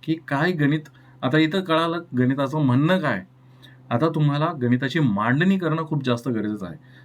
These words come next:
तर मांडणी कशी करणार? तर पहिले बघा, ए अंतर लिहितो मी, अंतर. ठीक आहे, ए किती अंतर चालणार आहे? तर शंभर मीटर अंतर चालणार आहे. आणि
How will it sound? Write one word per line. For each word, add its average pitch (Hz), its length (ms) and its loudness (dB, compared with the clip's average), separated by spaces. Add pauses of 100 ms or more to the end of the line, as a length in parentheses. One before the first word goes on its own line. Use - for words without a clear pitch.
(120)
तर 143 80 4
मांडणी 147 440 2
कशी 165 240 0
करणार? 131 320 0 (500)
तर 180 140 6
पहिले 156 340 0
बघा, 92 240 -2 (340)
ए 180 280 0 (540)
अंतर 127 380 2
लिहितो 104 320 -4
मी, 95 120 -2 (160)
अंतर. 110 640 -4 (480)
ठीक 135 200 -6
आहे, - 220 -14 (440)
ए 185 100 4
किती 190 340 -2
अंतर 196 300 2
चालणार 185 380 0
आहे? 170 240 -2 (460)
तर 185 140 2
शंभर 160 580 2
मीटर 151 260 -2
अंतर 117 280 0
चालणार 95 340 -2
आहे. 80 80 -16 (640)
आणि 175 340 0